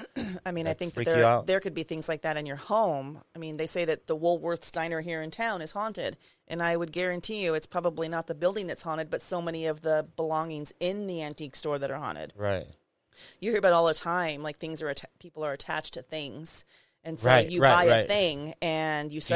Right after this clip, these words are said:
Speaker 1: suddenly
Speaker 2: it
Speaker 1: have,
Speaker 2: home with
Speaker 1: you
Speaker 2: you.
Speaker 1: suddenly have a ghost. You know, it's like, "What the heck ha-, just happened?"
Speaker 2: Yeah, a lot of these antique stores right here, you can feel those energies
Speaker 1: Sure.
Speaker 2: right here,
Speaker 1: I,
Speaker 2: especially
Speaker 1: I
Speaker 2: down here, right down, I mean, probably even this building, you could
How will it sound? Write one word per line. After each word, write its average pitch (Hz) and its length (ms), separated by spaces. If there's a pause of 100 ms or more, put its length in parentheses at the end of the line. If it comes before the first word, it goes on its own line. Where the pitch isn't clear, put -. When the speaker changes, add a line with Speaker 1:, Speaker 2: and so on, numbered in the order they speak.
Speaker 1:
suddenly 160 180
Speaker 2:
it - 60
Speaker 1:
have, 160 120
Speaker 2:
home 107 140
with 104 100
Speaker 1:
you - 40
Speaker 2:
you. 165 40
Speaker 1:
suddenly 160 360
have 147 140
a 147 40
ghost. 147 500 (300)
You 175 80
know, 160 60
it's 156 100
like, 156 120
"What 175 220
the 175 60
heck 180 260
ha-, 170 100
just - 160
happened?" 165 460 (960)
Speaker 2:
Yeah, 113 340
a 143 100
lot 156 220
of 285 100
these 202 160
antique 143 380
stores 123 340
right 113 140
here, 120 100
you 117 140
can 143 140
feel 123 200
those 107 180
energies 104 360
Speaker 1:
Sure. 151 260
Speaker 2:
right 110 200
here, 107 200
Speaker 1:
I, 185 120
Speaker 2:
especially 170 220
Speaker 1:
I 165 40
Speaker 2:
down 143 160
here, 139 200
right 135 220
down, 139 200
I 127 60
mean, 135 120
probably 147 300
even 131 220
this 113 200
building, 113 360
you 113 100
could 120 140